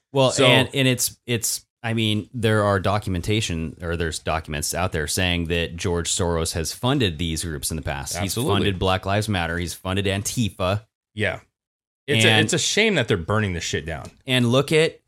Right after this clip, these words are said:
Speaker 1: the Project Veritas guy.
Speaker 2: Yeah.
Speaker 1: I mean, the Kyle
Speaker 2: Yeah.
Speaker 1: Yurchek, he, who said, "If, you know, Bernie doesn't win, we're gonna burn the fucking streets down, dude.
Speaker 2: Yeah.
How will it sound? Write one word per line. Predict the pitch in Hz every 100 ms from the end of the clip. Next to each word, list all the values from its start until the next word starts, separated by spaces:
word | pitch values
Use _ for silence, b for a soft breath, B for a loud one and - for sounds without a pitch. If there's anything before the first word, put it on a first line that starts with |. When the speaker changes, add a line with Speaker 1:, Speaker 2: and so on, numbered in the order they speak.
| _ 113
Speaker 1:
the | 113 131 127 123 120 -
Project | - 131 147 131
Veritas | 123 185 202 98 76 -
guy. | 87 69 87 -
Speaker 2:
Yeah. | 82 78 71
Speaker 1:
I | 113
mean, | 117 120 120
the | 113
Kyle | - 110 131 143 139 143 139 139 107 - _
Speaker 2:
Yeah. | 101 110 165
Speaker 1:
Yurchek, | 170 - 85 - - _ _ _ _ _ _ _
he, | 123 123
who | 117 131
said, | 139 139
"If, | 113 123 - 107 101 - _
you | 117
know, | 107
Bernie | 101 110 123 156
doesn't | 135 135 151 95
win, | 127 190 110 156 - _ _ _ _ _ _ _
we're | 127 151
gonna | 170 160 98 76 _ _ _ _
burn | 123 151 165
the |
fucking | - 165 160 175
streets | - 226 -
down, | 113 82 73
dude. | 87 -
Speaker 2:
Yeah. | 82